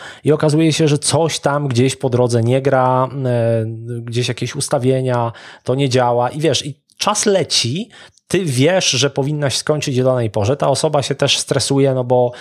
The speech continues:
bo chciałaby, żeby to wypadło jak najlepiej, tak samo jak ty i, i wiesz, no,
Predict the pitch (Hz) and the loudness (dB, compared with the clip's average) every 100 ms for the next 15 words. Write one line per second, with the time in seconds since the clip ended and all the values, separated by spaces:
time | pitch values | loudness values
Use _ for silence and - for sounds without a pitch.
0 | - - 120 - 139 127 123 127 131 123 | -14 -4 -2 0 0 2 0 0 0 0
1 | 139 127 117 - 107 90 - 104 - - | -2 0 -2 0 0 -2 -4 -6 -6 -18
2 | - - 110 117 101 92 - 123 - 175 | -8 -4 -2 -2 -2 -2 0 0 0 -2
3 | 175 175 170 _ - 160 175 185 147 190 | -2 -4 -8 _ -10 -8 -2 0 0 -2